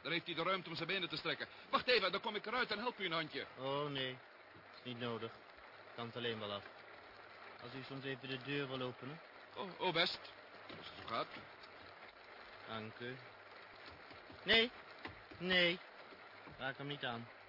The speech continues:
Speaker 1: Het was helemaal niet mijn bedoeling hem aan te raken. Ik wilde alleen maar een paar dingen van de bank halen. U, u heeft toch zeker graag dat hij een beetje comfortabel kan zitten, niet?
Speaker 2: Hij zit zo comfortabel genoeg, zo kan hij wat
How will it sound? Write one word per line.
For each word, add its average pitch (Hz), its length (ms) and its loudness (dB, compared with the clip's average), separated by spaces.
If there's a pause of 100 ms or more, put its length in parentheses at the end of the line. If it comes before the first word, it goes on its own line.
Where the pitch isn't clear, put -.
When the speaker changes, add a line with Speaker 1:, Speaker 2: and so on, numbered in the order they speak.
(1200)
Speaker 1:
Het 123 100 4
was 117 180 6
helemaal 131 280 6
niet 110 140 4
mijn 107 120 2
bedoeling 214 280 6
hem 190 100 6
aan 170 120 8
te 135 80 0
raken. 117 320 2 (520)
Ik - 60 -8
wilde 95 180 -2
alleen 110 180 0
maar 98 140 0
een 98 80 -4
paar 104 160 0
dingen 127 200 2
van 113 100 -4
de 120 60 0
bank 185 180 2
halen. 120 280 4
U, 110 100 -2 (800)
u 98 140 -4
heeft 120 140 0
toch 117 100 -6
zeker 120 260 2
graag 143 220 0
dat 127 100 -2
hij - 80 -6
een 120 60 -2
beetje - 180 -2
comfortabel 127 540 -4
kan 110 140 -6
zitten, - 280 0
niet? 98 140 -4 (140)
Speaker 2:
Hij 135 220 2
zit 139 260 0
zo 151 240 -2
comfortabel 131 680 0
genoeg, 127 340 -4 (140)
zo 120 160 -4
kan 127 100 0
hij 120 100 0
wat 117 140 -2